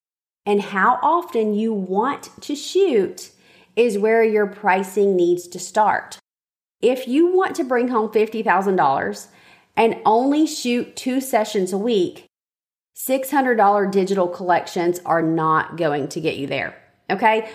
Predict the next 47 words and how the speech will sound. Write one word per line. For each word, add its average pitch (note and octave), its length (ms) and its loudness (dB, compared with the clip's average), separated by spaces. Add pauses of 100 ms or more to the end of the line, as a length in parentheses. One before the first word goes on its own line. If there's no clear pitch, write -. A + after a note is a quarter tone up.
(120)
So A3+ 260 2
set A3+ 640 0
your D4+ 200 0
availability B3+ 840 2
for G#3+ 260 -2
the B3+ 100 -2
year. A#3 560 -2 (260)
But G3 160 2
before G#3+ 380 0
you B3 160 0
do D#4 200 2
that, F#3 380 0
here's G3 180 -2
what G3 100 0
I G3+ 40 2
want G#3+ 200 0
you B3 80 -6
to A3 240 0
do. - 120 -16 (420)
Block G3+ 480 0
off F#3 340 2
your F#3 160 -2
personal F#3+ 540 -2
time A3+ 320 0
and F#3 120 0
your E3+ 120 -2
priorities E3+ 600 -2
first. D3 440 -6 (260)
That F#3+ 260 0
always, F#3 500 2 (100)
always, E3+ 260 0
always D#3 340 -2
comes D#3 240 -6
first. D#3 380 -6
Do G3+ 160 0
not F#3 280 2
put A#3 160 -4
those G#3+ 260 2
last, G3+ 640 -2 (340)
or A3+ 100 4
you G#3+ 240 2
will B3+ 120 2
be A3+ 280 0
in F#3 120 0
the F3 100 0
same G#3 340 2
place G3+ 540 -2